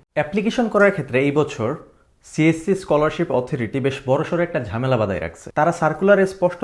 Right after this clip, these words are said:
লিখে দিয়েছে যারা এই বছর সিএসসি স্কলারশিপে আবেদন করবে তাদেরকে অবশ্যই একটা ইউনিভার্সিটি থেকে প্রি অ্যাডমিশন লেটার আগে থেকেই পেতে হবে। এর মানে হচ্ছে আপনি যখন সিএসসি স্কলারশিপে আবেদন করবেন এর আগে আপনাকে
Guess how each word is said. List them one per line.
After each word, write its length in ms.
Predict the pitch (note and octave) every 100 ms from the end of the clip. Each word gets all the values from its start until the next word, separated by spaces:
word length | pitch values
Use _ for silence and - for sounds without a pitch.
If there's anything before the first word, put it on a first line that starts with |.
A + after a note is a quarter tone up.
| D3+
লিখে 200 | C#3 D3
দিয়েছে 320 | G2+ G#2 - E3 F#3+ G#2+
যারা 200 | C3 D#3+ G3+ F3
এই 60 | F3
বছর 280 | F3 F#3 F#3 F3+ -
সিএসসি 360 | D3 D#3 F3 F#3
স্কলারশিপে 460 | - F3 E3+ F3+ D#3+
আবেদন 260 | C3 C3 C#3 A#2+
করবে 260 | G#2 G#2 D#3+ - D3
তাদেরকে 320 | C#3+ F#3+ A3+ - D3+
অবশ্যই 540 | D#3+ A3 - C3+ B2+ G3 - D#3+
একটা 240 | E3 - G#3+ G3
ইউনিভার্সিটি 540 | F#3 F3 F3+ F#3 F3+ F3+
থেকে 220 | C3 C#3 D#3+ D#3+
প্রি 120 | - E3+
অ্যাডমিশন 460 | F3+ E3+ F3 - F#3+ A2+
লেটার 280 | D3 D3 D3+ B2
আগে 160 | B2 D3
থেকেই 240 | E3 G#3 A3
পেতে 200 | C3+ - G2+
হবে। 180 | F2+ D#2+ - D#3
এর 80 | D3
মানে 160 | D#3+ A#3+ G3+
হচ্ছে 280 | - - B2 B2+
আপনি 140 | C3 E3+
যখন 180 | F3 F#3+
সিএসসি 280 | F#3 E3 E3 E3+
স্কলারশিপে 420 | - E3 E3 D#3 C3
আবেদন 220 | A#2+ C3 B2+
করবেন 260 | G2+ G2+ D3 - - _ - F3
এর 80 | G#3
আগে 120 | D3 D3+
আপনাকে 260 | D3+ D#3